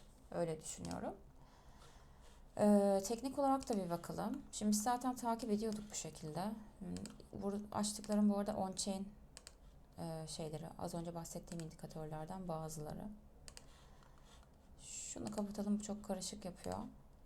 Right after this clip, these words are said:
Evet. Şimdi şöyle günlük grafikte baktığımızda az önce bahsettiğim bu, e, seke seke destek aldığımız seviye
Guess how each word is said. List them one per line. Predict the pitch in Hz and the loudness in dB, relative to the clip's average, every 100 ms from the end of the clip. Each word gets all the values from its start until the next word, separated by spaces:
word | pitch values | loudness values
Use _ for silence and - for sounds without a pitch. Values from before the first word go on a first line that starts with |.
| - - - - - - - - - - | -18 -16 -16 -18 -18 -18 -18 -18 -14 -10
Evet. | - - - - - - - - - | -10 -10 -12 -14 -14 -16 -14 -14 -10
Şimdi | 175 | -2
şöyle | 220 208 | 2 4
günlük | 214 220 214 | 6 6 4
grafikte | 220 214 214 214 202 | 2 0 0 0 0
baktığımızda | 185 - 233 233 233 240 262 330 - - - - - - - - - - - - - - - - - - | -2 -2 -4 -2 0 0 0 -2 -12 -18 -20 -18 -20 -20 -20 -20 -20 -20 -20 -20 -18 -18 -18 -18 -16 -4
az | 185 202 | 2 6
önce | 214 208 | 6 6
bahsettiğim | 208 208 214 208 214 208 | 6 6 2 2 8 8
bu, | 208 214 208 - - - - - - - - - 185 | 8 4 0 -12 -18 -18 -20 -20 -20 -20 -20 -8 -2
e, | 180 175 180 175 180 175 | 0 0 0 0 0 -2
seke | 175 - 208 208 | -2 -2 0 0
seke | 208 202 | 2 2
destek | 196 - 214 214 | 2 0 0 4
aldığımız | 196 180 180 | 4 2 0
seviye | - - 190 185 175 | 0 0 0 0 0